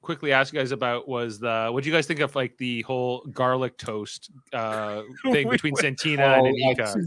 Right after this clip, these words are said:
Speaker 2: We,
Speaker 3: uh,
Speaker 2: we
Speaker 3: once again, I'm not, I'm not always gonna do anymore. Great, tell him, tell him, Jamil.
Speaker 2: We had a very, that was the bulk of this episode <laughs> was
Speaker 1: <laughs>
Speaker 2: talking. We had a whole, we had a whole seminar in interpersonal relationships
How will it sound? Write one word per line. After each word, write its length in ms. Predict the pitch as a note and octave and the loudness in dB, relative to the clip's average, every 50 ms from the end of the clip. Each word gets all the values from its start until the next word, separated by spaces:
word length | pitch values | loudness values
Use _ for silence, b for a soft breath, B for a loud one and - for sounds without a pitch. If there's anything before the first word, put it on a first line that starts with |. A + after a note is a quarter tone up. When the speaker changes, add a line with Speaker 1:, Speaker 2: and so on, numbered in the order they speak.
| E3+ A3 | 4 6
Speaker 2:
We, 160 | A#3 A#3 G#3+ | 6 6 6
Speaker 3:
uh, 300 | G#3 - - D3+ D3 D3 | 4 2 4 2 2 4
Speaker 2:
we 100 | F#3 G#3 | 4 4
Speaker 3:
once 220 | D#3+ D#3+ D#3+ - - | 4 2 2 0 0
again, 180 | D#3 E3 D3+ | 2 4 4
I'm 60 | C#3 | 4
not, 220 | C3+ C#3 C#3+ C#3+ C3 | 4 4 4 4 2
I'm 60 | C3+ | 2
not 60 | C#3+ D3 | 4 4
always 200 | D3+ D#3 - - | 4 4 2 0
gonna 180 | C#3 C3+ C3 B2+ | 0 0 0 2
do 80 | A#2+ B2 | 2 2
anymore. 360 | A#2+ A#2 A2+ A2 G#2+ G2 F#2+ | 2 2 0 -2 -2 -4 -4
Great, 220 | G2+ A2+ - - - | -6 -8 -8 -8 -6
tell 160 | B2+ B2 A#2+ | -4 -4 -4
him, 100 | A#2+ A#2+ | -4 -2
tell 200 | - B2 B2 A#2+ | 0 2 2 2
him, 80 | A2+ | 0
Jamil. 400 | G#2 G2+ G2+ G#2 G#2 G2+ G2 F#2+ - _ - B B B B B B - | -4 -6 -8 -8 -8 -8 -8 -10 -10 _ -18 B B B B B B -2
Speaker 2:
We 160 | - F#3 G#3 G#3+ | 2 4 4 6
had 220 | G3+ G#3+ F#3 F#3 | 6 4 6 6
a 100 | F#3 E3+ | 6 6
very, 360 | D#3+ C#3+ B2 D#3+ D3+ D3+ D3 - D#3 | 4 4 2 4 4 4 2 2 4
that 180 | D3+ D#3+ F3+ | 4 4 6
was 280 | F#3+ F3+ E3+ E3 - - _ B B B B B | 6 4 2 2 -2 -8 _ B B B B B
the 140 | - D3 D#3 | -6 -6 -4
bulk 400 | C#3 A#2+ - E3 D#3 D#3+ - - | -4 2 4 4 4 4 4 2
of 160 | F3 D#3 C#3 D3 - | -2 0 -2 -6 -6
this 240 | C#3 B2+ C#3 - - | -4 -6 -4 2 2
episode 420 | B2+ B2+ - C3 - - C3+ B2+ - - - | 0 0 0 -6 -4 -2 -2 -2 -4 -4 0
<laughs> 380 | - - - - - - E3+ D3+ | 2 4 4 4 2 0 0 0
was 100 | G3+ G3+ | -4 -4
Speaker 1:
<laughs> 80 | A3 F#3 | -6 -4
Speaker 2:
talking. 400 | - D3+ D3 D3 C#3+ C#3 B2+ A2 B B B B B B B - | 0 0 0 0 0 -4 -8 -8 B B B B B B B -2
We 140 | D#3+ F3 | -2 -2
had 260 | D#3+ C#3 E3+ F3+ D3+ D#3+ | 0 2 2 2 4 2
a 60 | D#3 D#3 | 2 0
whole, 460 | C3 - D#3+ D3+ D3 D3+ D3+ C#3+ - _ _ _ - | 0 0 2 4 4 4 4 2 -2 _ _ _ -6
we 100 | F3+ F3 | -4 -2
had 160 | E3 G3+ G3 | 0 2 0
a 60 | F3 | 0
whole 240 | D#3+ - D#3+ D#3 D3+ | 0 0 -2 -2 -2
seminar 600 | - - - D3+ C#3 C3+ C#3 C3+ C3 A#2+ A#2 A2+ A2+ - | -2 -4 0 0 0 2 2 0 0 0 0 0 -2 -6
in 140 | - C#3 C3+ C3+ | -8 -12 -12 -8
interpersonal 680 | - C#3+ A2+ _ - B2 A#2+ - - B2+ B2 A#2 A2+ A2 | -10 -10 -10 _ -6 -6 -6 -6 -6 -8 -6 -6 -6 -6
relationships 960 | A#2 A2+ A#2 A#2 A2+ A2 - - A2+ G#2 - - G2+ F#2+ - - - - | -6 -6 -6 -6 -8 -8 -10 -12 -14 -14 -10 -10 -10 -10 -10 -14 -16 -16